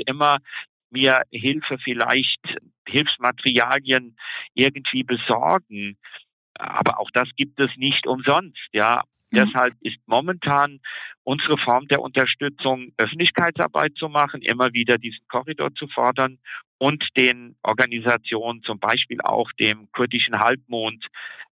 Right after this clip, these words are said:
Speaker 1: finanzielle Unterstützung zukommen zu lassen.
Speaker 2: Sie haben schon angesprochen, dass Sie auch Mitarbeiter in der Region haben. Wer ist noch für Armut und Gesundheit unterwegs?
Speaker 1: Ja, wir haben in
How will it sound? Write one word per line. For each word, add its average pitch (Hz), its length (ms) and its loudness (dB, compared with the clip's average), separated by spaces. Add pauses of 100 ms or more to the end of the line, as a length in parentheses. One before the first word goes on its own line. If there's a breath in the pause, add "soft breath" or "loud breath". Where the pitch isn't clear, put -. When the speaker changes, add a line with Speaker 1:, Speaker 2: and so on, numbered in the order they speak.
(100)
Speaker 1:
finanzielle 110 580 0
Unterstützung 107 800 -4
zukommen 85 480 -6
zu - 120 -4
lassen. - 280 -8 (1500 loud breath)
Speaker 2:
Sie 208 180 -6
haben 202 140 6
schon - 180 0
angesprochen, 226 640 0
dass 214 200 0
Sie 185 120 2
auch 190 220 -2
Mitarbeiter 185 760 6
in 175 120 2
der 180 280 2
Region 175 500 0
haben. 214 460 2
Wer 185 280 4
ist - 240 -4
noch 190 220 4
für - 300 -2
Armut 220 260 4
und 220 140 0
Gesundheit 214 440 0
unterwegs? 220 640 -2 (1300 loud breath)
Speaker 1:
Ja, 170 280 4
wir 127 160 0
haben 139 180 -2
in 127 240 -12